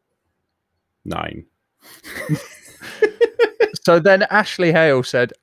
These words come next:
Speaker 2: "I needed to get a goose."
Speaker 1: Yeah, thi-,
Speaker 2: Because
Speaker 1: this, this just came out that, I mean, w-,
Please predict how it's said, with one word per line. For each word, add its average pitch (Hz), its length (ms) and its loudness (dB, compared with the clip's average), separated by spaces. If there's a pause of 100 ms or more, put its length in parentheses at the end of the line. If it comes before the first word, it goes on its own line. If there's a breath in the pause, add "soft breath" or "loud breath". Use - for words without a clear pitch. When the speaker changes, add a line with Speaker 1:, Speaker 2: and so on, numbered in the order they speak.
Speaker 2:
"I 131 100 0
needed 127 300 -4
to 143 60 -6
get 123 220 -2
a 117 60 -4
goose." 123 440 -6 (1000 soft breath)
Speaker 1:
Yeah, 127 260 2
thi-, 165 120 4
Speaker 2:
Because 170 200 0
Speaker 1:
this, 220 160 2
this 320 200 2
just 277 200 0
came 185 180 2
out 156 220 0
that, 160 140 0 (280 loud breath)
I 185 80 0
mean, 202 240 0
w-, - 280 -18